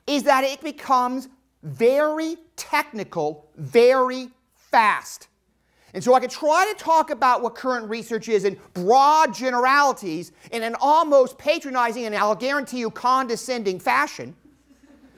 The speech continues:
or I can just state that it's happening. Like, for example, one of the great events in math was about ten years ago. Perelman proved the Poincare conjecture. I'm sure you all remember it.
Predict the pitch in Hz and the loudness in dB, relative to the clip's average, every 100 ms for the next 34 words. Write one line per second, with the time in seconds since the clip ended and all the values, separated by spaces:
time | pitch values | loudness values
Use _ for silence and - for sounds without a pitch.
0 | - 269 320 330 - - 320 320 294 269 | 2 4 4 2 -12 -4 -4 -2 -2 -2
1 | 269 - 233 226 220 185 139 113 _ _ | -4 -8 -4 -4 -4 -8 -10 -16 _ _
2 | _ _ - 285 269 320 285 208 294 277 | _ _ -2 -2 0 0 0 0 -2 -2
3 | 190 277 370 320 277 254 247 233 226 226 | 2 2 4 0 -6 -6 -6 -2 -2 -2
4 | 214 214 - - 262 240 226 226 180 151 | -2 -2 -4 -8 -6 -2 0 0 -2 -8
5 | 113 - _ _ _ _ _ _ _ - | -8 -10 _ _ _ _ _ _ _ -2
6 | 381 349 311 262 - 269 254 247 - - | 0 0 -2 -8 -10 -8 -6 -6 -6 -6
7 | 262 254 247 240 233 196 147 151 - - | -4 -4 -4 -4 -6 -8 -6 -8 -8 -10
8 | 170 - 214 202 180 175 165 147 113 | -10 -6 -6 -2 -4 -4 -8 -14 -18